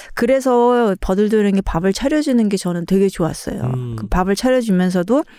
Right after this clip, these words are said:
Speaker 1: 어떤 식으로 연희를 접대를 하는지
Speaker 2: 네.
Speaker 1: 일단 앉으라 그러잖아요. 앉아 쉬라 그러고 자기가 해서 편히 드세요 하고 자기는 또 싹 물러나 있어요.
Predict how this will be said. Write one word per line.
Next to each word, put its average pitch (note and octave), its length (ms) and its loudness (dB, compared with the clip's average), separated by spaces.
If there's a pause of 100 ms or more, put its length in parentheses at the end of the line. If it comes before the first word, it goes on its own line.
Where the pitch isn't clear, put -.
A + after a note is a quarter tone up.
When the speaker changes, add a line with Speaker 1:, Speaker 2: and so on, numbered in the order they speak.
(960)
Speaker 1:
어떤 C4 340 -2
식으로 A3+ 300 2
연희를 F3 300 2
접대를 E3+ 500 -2
하는지 E3 640 2 (100)
Speaker 2:
네. F#2+ 80 -8 (280)
Speaker 1:
일단 G#3+ 320 0
앉으라 F3 540 0
그러잖아요. E3 680 -4
앉아 E3 260 -4
쉬라 F3+ 280 -2
그러고 F#3 200 -2
자기가 E3 360 -8
해서 F#3+ 340 -2 (380)
편히 C#4 480 0 (240)
드세요 F#3 400 0
하고 F3+ 200 -4
자기는 E3+ 360 -6
또 E3+ 100 -10 (520)
싹 - 320 -12
물러나 G3+ 440 2
있어요. G#3 580 2